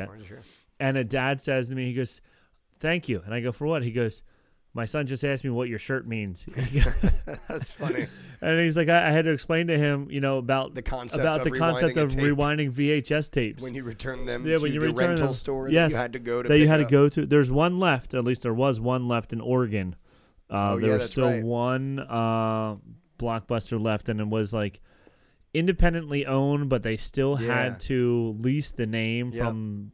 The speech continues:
Speaker 1: the Blockbuster Corporation is still
Speaker 2: Which
Speaker 1: out there somewhere.
Speaker 2: exists somehow.
Speaker 1: It exists somehow. Um, so it's pretty funny. And true story, uh, real fast Blockbuster fact, they almost bought Netflix.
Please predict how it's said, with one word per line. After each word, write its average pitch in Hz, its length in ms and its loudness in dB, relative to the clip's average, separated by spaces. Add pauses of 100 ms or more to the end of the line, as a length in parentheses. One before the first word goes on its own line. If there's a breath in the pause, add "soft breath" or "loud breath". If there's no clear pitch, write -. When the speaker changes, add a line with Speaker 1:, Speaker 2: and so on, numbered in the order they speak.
Speaker 1:
the 113 160 -8
Blockbuster 120 560 -4
Corporation 113 580 -4
is 104 100 -8
still 123 300 -2
Speaker 2:
Which 120 120 -6
Speaker 1:
out 113 180 -4
there 107 180 -2
somewhere. 98 460 -4
Speaker 2:
exists 92 260 -6
somehow. 120 520 -8
Speaker 1:
It 113 120 0
exists 113 360 -2
somehow. 107 540 -4 (300 soft breath)
Um, 101 420 -8 (140)
so 127 200 -6
it's 110 80 -6
pretty 131 180 -8
funny. 113 300 -8 (240 soft breath)
And 151 460 -2
true 151 200 -2
story, 127 460 2 (100)
uh, 104 300 -2
real 110 220 -2
fast 107 360 -6
Blockbuster 101 540 -8
fact, 107 320 -8 (320 soft breath)
they 123 200 2
almost 139 520 -2 (140)
bought 113 480 -4 (400)
Netflix. 107 720 -10